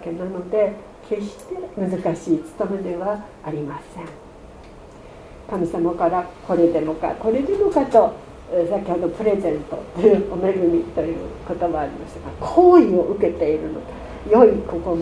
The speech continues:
心、えー、心を受けているのですから、この自分も神様に倣って広い心で被造物の世界を治めていく、神に倣っていくなら、この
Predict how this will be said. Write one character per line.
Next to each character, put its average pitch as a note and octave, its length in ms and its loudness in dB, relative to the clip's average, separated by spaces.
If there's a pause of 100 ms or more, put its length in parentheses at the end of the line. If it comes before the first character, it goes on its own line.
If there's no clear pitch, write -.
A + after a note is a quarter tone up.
(120)
心、 F3 400 -2 (460)
え D3+ 60 -8
ー、 D#3+ 80 -8
心 E3 360 -4
を C#3+ 340 -4 (380)
受 G#3+ 240 4
け A#3 60 4
て G3 100 -2
い E3+ 80 -2
る E3 100 0
の D3+ 160 -4
で - 120 -10
す - 120 -16
か D#3 140 -10
ら、 D#3+ 140 -6 (580)
こ D4+ 100 6
の E4+ 140 12
自 C#4+ 200 2
分 C#4+ 260 0
も C#4 140 2
神 C#4+ 300 -2
様 G#3 300 0
に G#3 180 0
倣 G#3+ 240 2
っ - 20 -2 (240)
て A#3+ 120 4 (320)
広 C4 320 6
い G#4+ 80 4
心 G#3+ 500 2
で F3 160 -4 (720)
被 G3 80 -2
造 G3+ 180 6
物 E3+ 260 4
の E3+ 180 4
世 F3+ 180 -4
界 F3 320 0
を F3 40 -4
治 A3+ 560 -12
め C#4+ 60 -2
て C#4 200 0
い - 40 -6
く、 B3 40 -8 (960)
神 G#3+ 220 4
に F#3+ 220 0
倣 G#3+ 240 6
っ A3 120 0
て G3+ 180 0
い - 40 -6
く D4+ 120 0
な D4+ 180 6
ら、 B3 160 4 (460)
こ F#3 60 -6
の F3 160 -2